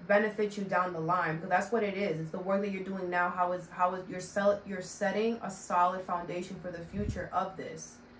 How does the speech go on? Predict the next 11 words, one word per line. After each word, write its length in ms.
okay? 540
And 100
then 100
you 60
have 160
the 60
Five 260
of 80
Swords. 580
Conflict, 480
struggle, 640